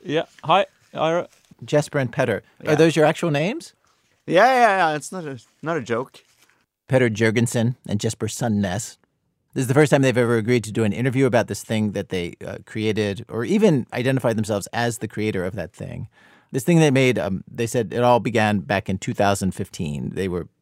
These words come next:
Speaker 2: basically hanging out, killing time together, strolling through Facebook, bored. The location for this?
Speaker 3: At work.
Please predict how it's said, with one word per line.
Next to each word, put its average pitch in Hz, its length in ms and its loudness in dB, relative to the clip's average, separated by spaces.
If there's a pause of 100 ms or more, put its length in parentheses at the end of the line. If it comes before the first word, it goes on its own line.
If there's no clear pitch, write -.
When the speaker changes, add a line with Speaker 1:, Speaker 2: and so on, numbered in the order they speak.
Speaker 2:
basically 85 340 -8
hanging 98 300 -8
out, 135 260 0
killing 80 240 -10
time 110 260 -2
together, 98 500 -4
strolling 78 280 -8
through 76 140 -12
Facebook, 87 560 -6 (180)
bored. 85 540 -6 (640)
The 113 100 -2
location 131 360 0
for 147 100 4
this? 170 280 2 (360)
Speaker 3:
At 123 160 0
work. 120 460 2